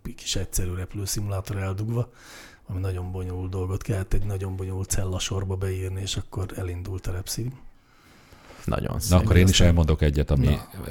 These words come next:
Speaker 3: egy szubkultúrának a része, ezért gondolom, hogy akár még újdomság lehet néhány hallgatónak. A Quark Express kiadvány szerkesztő programban
Speaker 1: Magam is
Speaker 2: Mhm.
Speaker 1: dolgoztam vele.
Speaker 2: Én is
Speaker 3: Ugye
Speaker 2: ismerem.
Speaker 3: létre lehetett hozni egy,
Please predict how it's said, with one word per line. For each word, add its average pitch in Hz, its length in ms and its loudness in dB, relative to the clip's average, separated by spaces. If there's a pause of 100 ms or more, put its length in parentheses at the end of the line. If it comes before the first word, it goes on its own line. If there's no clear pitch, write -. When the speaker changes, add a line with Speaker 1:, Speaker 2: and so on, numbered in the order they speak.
Speaker 3:
egy - 120 2
szubkultúrának 76 760 4
a 76 60 2
része, 71 300 2
ezért 69 260 2
gondolom, 64 360 2
hogy 62 160 0
akár 60 320 0 (240)
még 65 180 -2
újdomság 65 460 0
lehet 71 200 0
néhány 69 400 2 (100)
hallgatónak. 80 640 2 (500)
A - 120 -4
Quark 95 360 8
Express - 600 -2 (100)
kiadvány 67 380 2
szerkesztő 69 520 0
programban 104 420 4
Speaker 1:
Magam 95 160 6
is 90 100 4
Speaker 2:
Mhm. 82 120 4
Speaker 1:
dolgoztam 87 520 2
vele. 110 260 0 (160)
Speaker 2:
Én 78 200 2
is 69 40 0
Speaker 3:
Ugye 82 140 4
Speaker 2:
ismerem. 80 500 -2 (300)
Speaker 3:
létre 85 420 2
lehetett 71 280 0
hozni 78 340 2
egy, 65 460 -2